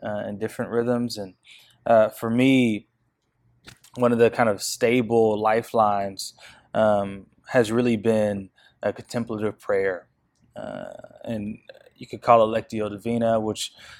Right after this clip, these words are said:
uh, is this, the idea of divine listening or divine reading. Um, and one of the most helpful, uh, ways that this has,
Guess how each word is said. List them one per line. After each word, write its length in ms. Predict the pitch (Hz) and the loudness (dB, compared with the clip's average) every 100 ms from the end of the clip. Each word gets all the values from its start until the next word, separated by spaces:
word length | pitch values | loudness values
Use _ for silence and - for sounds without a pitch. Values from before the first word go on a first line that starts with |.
| _ - | _ 2
uh, 160 | 120 110 | 4 4
is 120 | 104 | 0
this, 200 | 117 - | -4 -4
the 220 | - 117 | -2 2
idea 360 | 113 117 120 117 | 4 2 2 0
of 120 | 98 | -2
divine 480 | 107 107 107 110 107 | -6 2 2 2 0
listening 600 | 104 - - 110 104 113 _ _ _ _ _ _ _ _ _ _ _ _ _ _ _ - | -4 -4 -10 -12 -12 -16 _ _ _ _ _ _ _ _ _ _ _ _ _ _ _ -4
or 100 | 117 | -2
divine 420 | 110 110 110 104 | 4 6 6 4
reading. 460 | 104 104 98 92 _ _ _ _ _ - - _ _ _ _ | -2 -6 -6 -12 _ _ _ _ _ -20 -20 _ _ _ _
Um, 580 | 113 110 104 98 95 92 _ _ _ _ _ _ _ _ _ _ _ _ _ _ _ _ _ - | -2 2 2 0 -6 -16 _ _ _ _ _ _ _ _ _ _ _ _ _ _ _ _ _ -4
and 100 | 127 | 4
one 100 | 139 | 6
of 40 | 165 | 6
the 60 | |
most 260 | 147 117 - | 6 4 6
helpful, 560 | 127 - 127 110 104 - - - - | 2 2 -2 0 -2 -8 -20 -12 2
uh, 360 | 113 107 - - | 6 6 4 -4
ways 500 | 113 120 117 120 110 | 4 8 10 8 6
that 200 | 107 95 | 2 2
this 260 | 113 107 | -2 -2
has, 580 | - 107 104 104 95 - | 4 6 6 4 0 -10